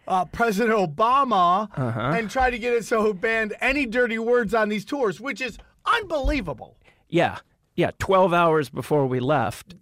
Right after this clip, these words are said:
Speaker 2: we got this handout. You can't talk about this, you can't talk about this, you can't talk about this, you can't talk,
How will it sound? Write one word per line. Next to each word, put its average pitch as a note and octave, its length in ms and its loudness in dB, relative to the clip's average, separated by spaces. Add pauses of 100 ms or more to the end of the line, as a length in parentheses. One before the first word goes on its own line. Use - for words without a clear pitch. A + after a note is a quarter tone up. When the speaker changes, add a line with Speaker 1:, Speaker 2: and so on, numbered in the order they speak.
(160)
Speaker 2:
we D3 140 0
got C3+ 200 -2
this B2+ 200 -4
handout. C#3+ 720 -4 (180)
You B2 100 -8
can't C#3 220 -4
talk B2 160 -4
about G#2+ 220 -8
this, F3 220 -4
you A#2 60 -14
can't A#2+ 200 -10
talk A2+ 160 -8
about A2+ 180 -12
this, F3+ 180 -6
you B2+ 60 -14
can't C3 180 -6
talk B2+ 140 -6
about A2+ 200 -10
this, F3+ 200 -4
you C3 60 -8
can't B2 200 -8
talk, A#2 140 -8